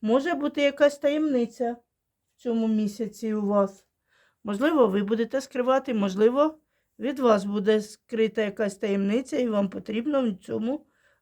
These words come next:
розібратися буде. Отакі енергії. Давайте подивимось, що чекає вас в роботі. В роботі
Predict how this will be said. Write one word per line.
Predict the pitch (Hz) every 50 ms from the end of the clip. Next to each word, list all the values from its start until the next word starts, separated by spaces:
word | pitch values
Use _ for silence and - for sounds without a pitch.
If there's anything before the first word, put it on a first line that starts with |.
| _
розібратися | - 196 220 226 247 277 233 208 190 185 175 175 170 - 190 185 - - 196 185
буде. | 175 185 185 180 180 185 185 185 - _ _ _ _ _ _ _ _ _ _ _ _ _ _ _ _ _ _ _ _ _ _ _ _ _ _ _ _ _ _ _ _ _ _ _ _ _ _
Отакі | 311 285 302 311 - 349 330 - - 247 220
енергії. | 208 202 202 190 190 190 185 185 180 190 185 185 185 185 190 185 185 - _ _ _ _ _ _ _ _ _ _ _ _ _ _ _ _ _ _ _ _ _ _ _ _ _ _ _ _ _ _ _ _ _ _ _ _ _ _ _ _ _ -
Давайте | 320 392 427 403 370 -
подивимось, | - 254 214 254 294 320 311 285 262 247
що | - - - 320
чекає | 330 - 262 - - 233 254 254 247
вас | 220 214 220 226 226 - - - - -
в | 208 202 220
роботі. | 233 233 196 175 165 160 156 156 - - 190 175 160 - _ _ _ _ _ _ _ _ _ _ _ _ _ _ _ _ _ _ _ _ _ _ _ _ _ _ _ _ _ _ _ _ _ _ _ _ _ _ _ -
В | 277 311
роботі | 415 415 330 269 254 254 240 247 - 233 240 233 233